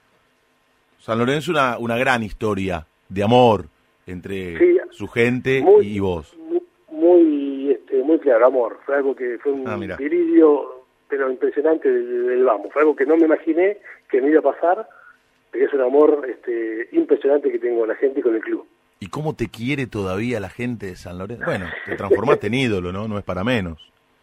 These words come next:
Speaker 2: Sí, sí, la verdad que te digo, yo llegué en el noventa y ocho, eh, septiembre del noventa y ocho, tuve tres etapas de jugador, después una como manager,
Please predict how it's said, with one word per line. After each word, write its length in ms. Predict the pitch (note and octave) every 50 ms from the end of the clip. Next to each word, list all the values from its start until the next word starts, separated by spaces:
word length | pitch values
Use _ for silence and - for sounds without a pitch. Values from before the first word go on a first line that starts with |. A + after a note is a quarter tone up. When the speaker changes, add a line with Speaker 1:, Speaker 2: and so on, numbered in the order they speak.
| _ _ _ _ _ _ -
Speaker 2:
Sí, 380 | E3 D#3+ D#3+ D#3+ D3+ D3+ C#3+ C#3+ -
sí, 160 | - E3+ D#3+
la 100 | C#3 C3+ C#3
verdad 200 | C#3+ F3+ F3+ -
que 120 | - F#3
te 140 | - - E3+
digo, 280 | F3 F3+ D#3+ C#3 B2+
yo 120 | A#2 D3+ D#3+
llegué 160 | E3 E3+ F3
en 60 | F3+
el 80 | E3+ D#3+
noventa 340 | D3+ D3+ D3 D3 D3 D3+ D#3+
y 80 | G3+ B3
ocho, 400 | A#3 G3 - - D#3 D#3+ D#3 - _ -
eh, 220 | B2+ A#2 A2+ A2+ - -
septiembre 480 | B2+ - - _ F3+ F#3 F#3 F#3 F3 D#3
del 80 | C#3+
noventa 300 | C#3 C3+ C3 C3+ - C#3 C#3+
y 80 | C3+
ocho, 160 | B2 - -
tuve 180 | - C3+ D3 C#3+
tres 200 | - D3 C3+ -
etapas 340 | D3 - - F3 F3 - _
de 80 | - C3+
jugador, 440 | - D#3 D3 D3+ E3+ F#3+ G#3 F#3 E3
después 220 | C#3+ - C#3+ - - -
una 100 | C3+ B2+ B2
como 220 | - B2 B2 B2+ C3
manager, 400 | D#3+ F3 F3 E3+ - - F3+